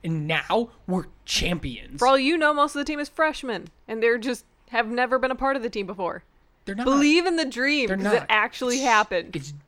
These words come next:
Speaker 1: dumb. So dumb. He, he didn't help them with their, with their pitching or their fielding.
Speaker 2: You don't know.
Speaker 1: No, I do
Speaker 2: It was
Speaker 1: know.
Speaker 2: a montage.
Speaker 1: I do know. They only showed hitting. All right, next question.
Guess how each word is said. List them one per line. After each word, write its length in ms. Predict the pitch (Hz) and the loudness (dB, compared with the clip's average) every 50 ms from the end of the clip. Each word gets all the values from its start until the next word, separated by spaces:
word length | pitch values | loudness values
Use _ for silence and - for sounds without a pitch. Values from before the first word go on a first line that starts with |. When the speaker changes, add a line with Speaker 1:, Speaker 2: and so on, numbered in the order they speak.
| _ | _
Speaker 1:
dumb. 400 | 185 147 131 113 117 147 160 151 - _ _ _ _ _ _ | -2 -2 -2 -4 -8 -12 -14 -16 -16 _ _ _ _ _ _
So 480 | - - - - - - 175 147 143 131 | -20 -16 -12 -10 -8 -6 -6 -6 -6 -8
dumb. 360 | 123 135 127 113 117 151 160 - _ - | -10 -12 -12 -12 -12 -14 -14 -16 _ -14
He, 140 | 165 151 - - | -12 -12 -10 -10
he 220 | - 143 165 180 | -8 -6 -4 -4
didn't 180 | 175 220 202 - | -4 -4 -4 -2
help 160 | 156 180 185 | -2 -2 -2
them 120 | 170 160 160 | -2 -4 -4
with 100 | 151 - | -4 -4
their, 180 | 147 139 139 | -4 -4 -4
with 260 | 139 - 147 147 143 | -6 -8 -8 -6 -6
their 100 | 143 139 123 | -6 -4 -2
pitching 420 | - 160 160 - 156 151 147 147 | -2 -2 -2 -4 -6 -6 -6 -6
or 140 | 143 151 143 | -6 -6 -6
their 120 | 135 135 135 | -6 -6 -6
fielding. 500 | - 143 135 - 226 226 113 123 156 156 - | -6 -8 -8 -8 -8 -10 -10 -10 -10 -10 -8
Speaker 2:
You 120 | 214 269 | -4 -2
don't 140 | 339 440 427 | -2 0 2
know. 240 | 370 370 392 453 427 - _ _ _ _ _ _ _ - | 2 2 2 0 -2 -8 _ _ _ _ _ _ _ -6
Speaker 1:
No, 120 | - 160 | -4 -4
I 60 | 147 139 | -4 -4
do 80 | 147 - | -2 0
Speaker 2:
It 40 | 320 | 0
was 100 | - 349 | 0 2
Speaker 1:
know. 60 | 349 359 359 | 2 2 2
Speaker 2:
a 60 | 370 | 0
montage. 480 | 349 - 311 269 208 - - - - - _ _ _ _ _ _ - | 0 0 2 2 2 2 0 -4 -12 -18 _ _ _ _ _ _ -14
Speaker 1:
I 60 | 147 | -8
do 140 | 139 185 226 | -4 -2 -2
know. 140 | 247 202 139 | 0 -2 -2
They 140 | 123 135 165 - | -4 -6 -2 2
only 260 | 220 185 180 175 165 | 2 4 4 2 2
showed 240 | - 175 160 156 131 | 2 0 0 0 0
hitting. 320 | 147 151 127 110 110 120 - _ _ _ _ _ _ _ _ | -2 -4 -6 -8 -10 -14 -18 _ _ _ _ _ _ _ _
All 60 | 151 156 | -4 -2
right, 140 | 147 127 151 | -2 -2 0
next 220 | 165 160 156 - | 0 0 0 0
question. 420 | - 147 120 - - 123 127 143 | -2 -4 -4 -4 -6 -8 -10 -12